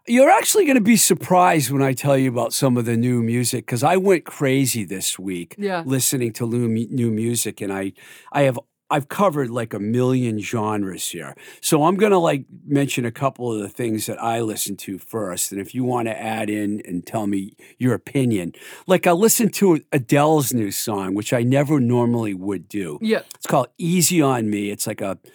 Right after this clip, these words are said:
Speaker 1: pretty traditional ballad. She has a really strong, soulful, soulful voice. I watched the video. It's got, like, a hundred million views.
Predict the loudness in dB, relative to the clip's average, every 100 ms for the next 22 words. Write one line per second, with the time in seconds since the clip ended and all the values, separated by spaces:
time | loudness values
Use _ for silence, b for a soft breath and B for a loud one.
0 | b b b -2 0 0 0 0 2 2
1 | 2 2 2 0 -2 -2 0 0 0 -2
2 | 0 2 2 0 -4 -2 0 2 0 -2
3 | -6 -2 0 2 2 0 -2 -4 b b
4 | -2 2 4 2 0 -4 -4 -4 -2 0
5 | 0 0 -2 -4 -4 -2 0 2 0 -2
6 | B B -2 2 2 0 -2 -4 -4 -2
7 | -2 -2 0 -2 -4 -6 -6 -6 -6 -2
8 | -2 -4 -4 -2 0 -2 -2 -2 0 0
9 | 0 -4